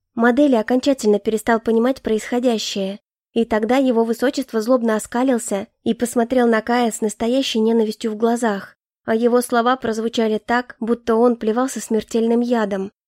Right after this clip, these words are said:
«Тем, что у великой Эриол, несгибаемой ледяной королевы, было всего одно слабое место.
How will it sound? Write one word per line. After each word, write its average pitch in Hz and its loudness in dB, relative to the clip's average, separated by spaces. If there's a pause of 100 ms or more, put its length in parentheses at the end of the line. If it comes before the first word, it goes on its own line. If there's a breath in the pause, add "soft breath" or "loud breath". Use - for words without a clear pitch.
(200)
«Тем, 214 0
что - 0
у 247 2
великой 302 2
Эриол, 202 2
несгибаемой 233 2
ледяной 220 2
королевы, 214 0
было 220 4
всего 226 -4
одно 220 0
слабое 196 0
место. 180 -6